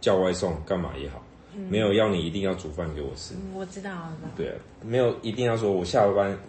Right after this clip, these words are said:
Speaker 1: 就有热腾腾的饭。
Speaker 2: 嗯。
Speaker 1: 对啊。
Speaker 2: 那你有想要我改什么生活习惯吗？到目前为止。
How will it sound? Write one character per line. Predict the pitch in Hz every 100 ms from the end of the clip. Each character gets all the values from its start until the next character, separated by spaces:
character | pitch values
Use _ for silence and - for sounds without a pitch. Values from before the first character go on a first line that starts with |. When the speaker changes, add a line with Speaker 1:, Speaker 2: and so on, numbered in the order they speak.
| -
Speaker 1:
就 | - 113
有 | 87
热 | 101 92
腾 | 82 78
腾 | 73
的 | 73
饭。 | 78 82 -
Speaker 2:
嗯。 | 190 180 180 87 - - - -
Speaker 1:
对 | -
啊。 | - - - - -
Speaker 2:
那 | 285
你 | 277 240
有 | 208 190
想 | 185 - 196 175
要 | 196
我 | 196 185
改 | 185 170
什 | 180 180
么 | 196
生 | - 165 165
活 | 185
习 | 185 - -
惯 | 180
吗？ | - - - - - - - -
到 | 196 170
目 | 175 175
前 | - 208
为 | 190 - -
止。 | -